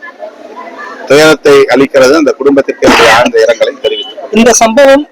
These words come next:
Speaker 2: ஒரு விபத்து கிடையாது, ஒரு கொலை அப்படின்னு சொல்லி நாம் தமிழர் கட்சியினுடைய ஒருங்கிணைப்பாளர் வந்து கொஞ்ச நேரத்துக்கு முன்னாடி செய்தியாளர்களை சந்திக்கும் போது தெரிவிச்சார். நீங்க இதை எப்படி பாக்குறீங்க?
Speaker 1: இதை வைத்து அரசியல் செய்வது ஏற்புடையதல்ல.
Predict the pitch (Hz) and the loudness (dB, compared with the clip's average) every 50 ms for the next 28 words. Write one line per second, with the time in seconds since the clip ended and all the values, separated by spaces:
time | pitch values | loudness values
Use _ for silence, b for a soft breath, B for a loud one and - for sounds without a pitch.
0 | _ - 415 - 185 196 220 220 277 277 - 269 226 202 185 185 170 165 160 151 | _ -6 -4 -4 -4 -2 -2 0 0 0 0 0 0 0 2 2 2 2 0 0
1 | 180 185 170 160 - - 190 202 214 214 180 170 - 180 180 - 170 160 165 185 | -4 -8 -10 -8 -4 0 2 2 4 4 2 0 -2 -4 -6 -4 -4 -2 0 0
2 | 190 175 156 147 135 - - - - - - - - 196 220 240 226 233 214 214 | 0 0 0 -2 -2 -6 -14 -20 -20 -20 -12 -4 -2 0 2 2 2 2 2 2
3 | 202 185 185 180 175 - - 185 180 170 170 165 160 170 190 202 202 190 180 - | 2 2 2 0 -2 -2 -2 0 2 4 4 4 4 2 0 0 -2 -2 0 2
4 | 170 160 156 151 156 156 175 190 - 180 170 170 170 175 175 175 165 160 160 160 | 2 2 2 0 -2 -4 -8 -4 -4 -4 -2 0 -2 -2 -2 -4 -4 -2 -2 0
5 | 175 180 165 147 143 139 - 185 208 208 208 190 185 160 151 156 147 - - - | 0 0 0 0 -2 -2 -2 0 2 4 4 4 2 2 -2 -4 -8 -10 -14 -18
6 | - 160 160 156 - 156 151 151 - - 156 151 - - - - - - - 214 | -12 -8 -8 -8 -8 -8 -10 -8 -8 -8 -8 -8 -10 -16 -20 -20 -12 -4 0 2
7 | 277 311 285 262 240 214 - 277 - - 208 196 - 185 170 156 139 - _ _ | 2 4 4 4 4 2 2 0 0 2 2 2 2 0 -2 -4 -6 -10 _ _
8 | - - - - - - 139 139 147 165 170 175 175 180 175 - - 185 190 196 | -20 -20 -20 -20 -8 -2 0 2 4 4 4 4 4 4 2 0 2 2 4 4
9 | 196 180 - - 139 156 165 - - 185 180 175 165 156 - 156 151 151 151 143 | 4 2 2 2 2 2 0 0 0 0 0 0 0 0 0 2 2 4 2 2
10 | 151 175 180 - - - - - - - - - - - - - - - - - | 2 2 0 0 -2 -6 -14 -20 -20 -20 -20 -20 -20 -20 -20 -20 -20 -20 -20 -20
11 | - - - - 123 135 139 139 - 139 131 127 120 113 107 107 113 117 135 | -20 -20 -8 -2 0 0 0 0 0 0 2 2 2 2 0 0 0 0 0